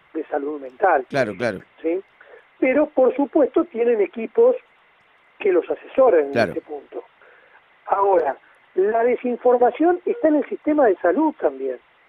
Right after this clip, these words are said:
Speaker 2: Mm,
Speaker 1: porque
Speaker 2: claro.
Speaker 1: no hay buena formación dentro del sistema de salud. Entonces,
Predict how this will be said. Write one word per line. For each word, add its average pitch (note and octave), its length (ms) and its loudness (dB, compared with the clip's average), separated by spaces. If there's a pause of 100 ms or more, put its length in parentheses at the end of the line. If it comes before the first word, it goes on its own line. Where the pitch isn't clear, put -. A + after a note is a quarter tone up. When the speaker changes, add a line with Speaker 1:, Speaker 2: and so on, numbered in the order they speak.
Speaker 2:
Mm, A2 60 -20 (280)
Speaker 1:
porque G#3+ 300 -4
Speaker 2:
claro. A3+ 80 -8
Speaker 1:
no D#4 200 0
hay E4+ 100 2
buena D4+ 360 -2
formación G3 640 -4
dentro C4+ 380 -4
del D#3+ 100 -4
sistema A#3+ 320 -6
de E3 120 -2
salud. G3 380 -4 (460)
Entonces, A3+ 480 -4